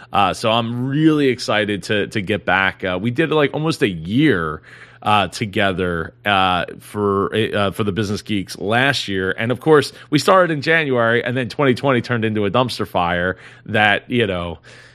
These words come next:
we had to live through. So it, it wasn't, it was, uh, it was challenging at times because there were so many things going on.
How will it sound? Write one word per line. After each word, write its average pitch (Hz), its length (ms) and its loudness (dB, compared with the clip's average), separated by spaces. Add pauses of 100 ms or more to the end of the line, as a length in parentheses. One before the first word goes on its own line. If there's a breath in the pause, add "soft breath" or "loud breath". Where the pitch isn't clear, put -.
(120 loud breath)
we 117 240 0
had 110 240 -2
to 110 80 -6
live 107 260 -4
through. 101 280 -6
So 113 200 0
it, 110 280 0
it 135 80 4
wasn't, 143 420 2
it 139 80 2
was, 143 320 4
uh, 131 480 4
it 127 60 -2
was 131 200 -4
challenging 120 840 -4
at 101 200 -8
times 90 440 -4
because 104 280 -4
there 117 80 0
were 110 80 -2
so 139 280 2
many 123 260 0
things 107 360 -4
going 101 280 -2
on. 95 300 -2